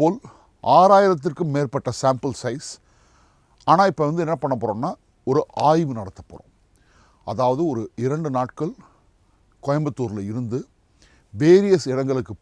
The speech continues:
போய் மக்கள் எப்படி வாக்களிச்சிருக்காங்க, அதற்கப்புறம்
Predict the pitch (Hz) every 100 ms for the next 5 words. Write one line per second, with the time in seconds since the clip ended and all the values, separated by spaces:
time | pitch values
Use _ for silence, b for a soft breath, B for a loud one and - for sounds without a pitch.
0 | 110 123 226 _ _ _ _ _ _ -
1 | 127 156 - 208 208 - 143 139 175 170
2 | 123 120 131 110 117 90 95 98 131 -
3 | _ _ _ _ _ _ _ - 143 156
4 | 175 - 254